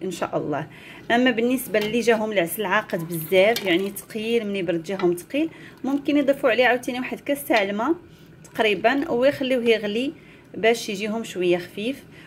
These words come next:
وبالنسبه للناس اللي بيستعملوه في الشباكيه ولا بريوات، آه، بغاو يعسلوهم به،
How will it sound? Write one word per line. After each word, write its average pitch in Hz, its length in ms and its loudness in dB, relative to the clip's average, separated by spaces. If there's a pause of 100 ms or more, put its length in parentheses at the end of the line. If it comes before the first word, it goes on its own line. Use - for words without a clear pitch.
(200)
وبالنسبه 233 680 0
للناس 214 300 0
اللي 202 120 -2
بيستعملوه 185 840 2
في 185 60 -10
الشباكيه 190 640 -2
ولا 190 160 0
بريوات، 185 600 0 (500)
آه، 185 300 4
بغاو 180 260 -2
يعسلوهم 185 680 0
به، 285 300 2